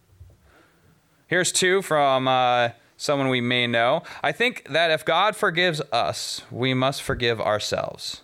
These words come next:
Otherwise, it is almost like settling or setting up ourselves as a higher tribunal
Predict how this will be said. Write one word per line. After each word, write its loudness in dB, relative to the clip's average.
Otherwise, 0
it 0
is -2
almost 0
like 0
settling -2
or 2
setting 0
up -2
ourselves 0
as -2
a -2
higher 2
tribunal -2